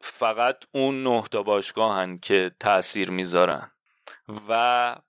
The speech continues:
همه این مواردی هم که گفت، یعنی همه این مواردی که تا الان هم اشاره کردیم توی پروژه، همه اینا میفته زیر دست این نه تا باشگاه.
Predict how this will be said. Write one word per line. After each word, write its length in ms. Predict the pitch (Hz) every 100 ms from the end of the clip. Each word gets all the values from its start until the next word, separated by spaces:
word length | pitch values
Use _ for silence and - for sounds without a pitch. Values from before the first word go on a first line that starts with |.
| _ _
همه 380 | - 123 113 113
این 300 | 120 131 139
مواردی 480 | 131 117 113 110 110
هم 140 | 107
که 140 | 107 120
گفت، 140 | 110
یعنی 180 | 120 120
همه 420 | 143 - 131 127
این 480 | 151 143 95 117 117
مواردی 520 | 113 113 110 113 123
که 120 | 107 110
تا 220 | 117 104
الان 220 | 104 107
هم 100 | 107
اشاره 320 | 101 - 104
کردیم 400 | 101 101 98 101
توی 200 | 98 107
پروژه، 560 | 98 107 104 104 113 156
همه 320 | 143 110 113
اینا 240 | 143 135
میفته 380 | 139 143 139 143
زیر 220 | 123 123
دست 280 | 117 113 -
این 140 | - 104
نه 140 | 95 -
تا 80 |
باشگاه. 540 | - - - - -